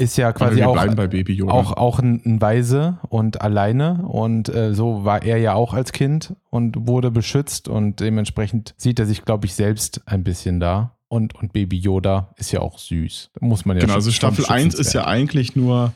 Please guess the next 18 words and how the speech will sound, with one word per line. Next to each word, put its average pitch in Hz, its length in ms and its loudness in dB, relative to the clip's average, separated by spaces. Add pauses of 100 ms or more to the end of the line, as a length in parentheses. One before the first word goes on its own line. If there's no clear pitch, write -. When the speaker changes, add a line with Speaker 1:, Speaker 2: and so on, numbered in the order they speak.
(100)
Speaker 2:
ab 117 160 -4
dem 131 160 2
Moment, 123 400 2
wo 123 80 2
die 117 140 2
sich 107 260 -2
sehen, 127 560 2
ähm, 110 460 0
ist 113 160 0
eigentlich 110 320 0
nur 107 180 0
Bonding 107 540 2
zwischen 98 640 -2 (100)
dem 104 180 0
Kind 113 360 0
und, 98 420 -4
und - 160 -4
Mando. 95 500 0